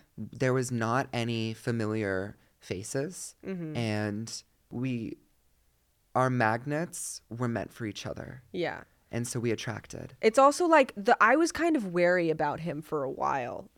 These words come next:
Speaker 2: Like, because my old roommate was putting these things in my head, like, "Oh, Carter's this, Carter said
Speaker 1: Huh.
Speaker 2: this, Carter said that."
Speaker 1: Oh, was
Speaker 2: You
Speaker 1: he?
Speaker 2: know, I told you about this.
Speaker 1: Why don't you elaborate? 'Cause I don't think I remember.
Speaker 2: Remember? Remember when you made that joke?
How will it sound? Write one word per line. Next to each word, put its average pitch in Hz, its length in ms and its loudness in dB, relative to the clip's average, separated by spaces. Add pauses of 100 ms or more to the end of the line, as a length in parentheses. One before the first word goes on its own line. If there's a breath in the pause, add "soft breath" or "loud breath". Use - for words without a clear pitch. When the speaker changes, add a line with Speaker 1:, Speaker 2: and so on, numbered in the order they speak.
(160)
Speaker 2:
Like, 196 340 6
because 226 320 0
my 202 240 2
old 196 240 4
roommate 185 340 0
was 170 140 -6
putting 185 360 -4
these 180 180 -4
things 170 320 -4
in 165 80 0
my 160 140 -2
head, 165 220 -2
like, 151 280 -4
"Oh, 202 180 4
Carter's 185 380 -2
this, 175 260 -2
Carter 175 300 0
said 214 240 0
Speaker 1:
Huh. 127 80 -4
Speaker 2:
this, 165 200 -2
Carter 165 320 -4
said 156 260 -6
that." 165 120 2
Speaker 1:
Oh, 156 80 -2
was 214 220 -2
Speaker 2:
You 269 80 0
Speaker 1:
he? - 20 2
Speaker 2:
know, 320 180 0 (380 loud breath)
I 294 60 -8
told 370 320 -4
you 294 40 -4
about 247 220 -10
this. - 480 -12
Speaker 1:
Why - 120 -8
don't 160 120 -8
you 151 80 -4
elaborate? 135 480 -6 (220)
'Cause - 140 -14
I 120 60 -6
don't 123 200 -8
think 135 180 -12
I 127 40 -6
remember. 113 180 -6
Speaker 2:
Remember? 277 240 -4
Remember 254 240 0
when 320 120 2
you 294 80 2
made 277 140 2
that 226 220 2
joke? 202 400 0